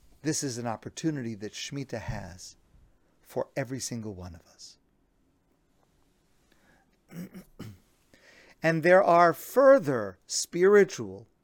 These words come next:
and attitudinal benefits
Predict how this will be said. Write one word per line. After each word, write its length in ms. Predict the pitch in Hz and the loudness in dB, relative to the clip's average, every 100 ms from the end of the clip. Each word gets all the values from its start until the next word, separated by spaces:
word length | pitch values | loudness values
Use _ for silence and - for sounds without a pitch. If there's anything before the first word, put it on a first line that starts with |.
| _ _ _ _ _ - | _ _ _ _ _ -2
and 240 | 160 160 - | -2 -2 -4
attitudinal 840 | 147 143 135 - 240 190 180 135 | -2 -2 -6 -8 -6 -2 -2 0
benefits 640 | 160 160 - - - - | 0 0 -4 -12 -16 -20